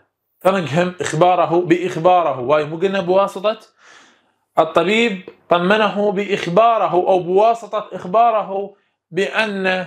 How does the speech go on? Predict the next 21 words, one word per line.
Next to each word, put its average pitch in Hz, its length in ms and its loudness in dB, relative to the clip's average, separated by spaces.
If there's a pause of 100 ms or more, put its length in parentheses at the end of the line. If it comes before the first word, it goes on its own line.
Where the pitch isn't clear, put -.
his 185 280 0
chance، 214 580 -2
فرصته. 165 800 -2 (1600)
Able 196 300 4 (100)
to، 139 200 4 (920)
قادرًا 202 520 2
على. 208 500 0 (880)
Leave 190 240 2
hospital، 196 400 -2
مغادرة 175 880 0
المستشفى 190 680 -4
أو 135 160 0
ترك 214 380 0
المستشفى. 185 720 -4 (100)
أوكي. 147 460 -2 (340)
إذن 196 180 2
الطبيب 208 440 0 (380)
طمن 202 560 0 (240)
بإخباره 185 1000 0 (200)
أنه 175 420 -2
فرصة 190 520 0